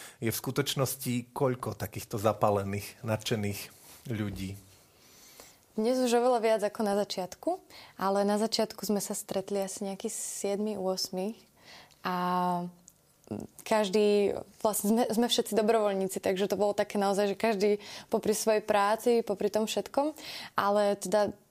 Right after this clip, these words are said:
Speaker 2: mm, také naše prvé stretnutie, ani sme nevedeli, čo máme očakávať, že vôbec nejakú webovú stránku sme si išli <laughs> založiť.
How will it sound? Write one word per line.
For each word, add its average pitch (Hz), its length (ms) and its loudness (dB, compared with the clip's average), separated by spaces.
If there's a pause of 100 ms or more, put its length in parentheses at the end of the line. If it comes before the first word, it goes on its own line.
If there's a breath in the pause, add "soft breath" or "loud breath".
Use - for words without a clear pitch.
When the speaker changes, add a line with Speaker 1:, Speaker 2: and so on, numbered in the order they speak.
(140)
Speaker 2:
mm, 107 400 0
také 233 240 0
naše 226 180 2
prvé 240 240 2
stretnutie, 240 560 0
ani 226 140 4
sme 226 160 2
nevedeli, 226 260 4
čo 208 140 -4
máme 226 240 2
očakávať, 208 480 0
že 185 120 -2
vôbec 196 220 -2
nejakú 202 300 0
webovú 196 320 2
stránku 220 500 -2
sme 214 220 2
si 208 160 0
išli 226 260 2
<laughs> 233 60 6
založiť. 233 460 2